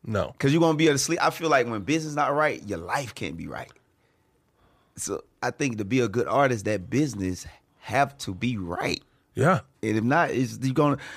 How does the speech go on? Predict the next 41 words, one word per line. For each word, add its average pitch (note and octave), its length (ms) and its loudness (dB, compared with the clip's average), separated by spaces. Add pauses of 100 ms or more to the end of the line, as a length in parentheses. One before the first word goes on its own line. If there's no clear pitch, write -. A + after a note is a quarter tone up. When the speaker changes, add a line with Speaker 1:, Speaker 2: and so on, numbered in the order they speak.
(180)
Speaker 2:
you're A2 120 -6
gonna C#3 220 2
feel F3 280 4
it. A#2+ 80 6
You're A#2+ 140 4
gonna, C3 340 4
your A#2+ 220 4
art E3 240 4
gonna B2 160 0
suffer A2 320 0
from F#2+ 280 -2
it C2 80 -6
because A2+ 240 -2
it's C3+ 100 -6
hard D#3+ 320 4
to C3+ 40 -14
perform, A2 560 -4
man, F#2 260 -8 (400)
when F#2 180 -8
that F2 260 -4
business F#2+ 540 -2 (580)
is D2 120 -12
not E2 300 -10
right A#2+ 340 -2
and E2 180 -10
people G2+ 320 -2
just, F#2 340 -2 (920)
man, F2+ 320 -2
it F#2+ 80 0
just, G2 520 -4
everybody G#2 520 2
just, G#2 260 0
it's D#2 120 -4
too - 140 -2
many A#2+ 160 2
people C3 240 0
try A2 160 2
to F#2 80 2
pull B2+ 320 0
off C#3 200 2
it, - 120 -6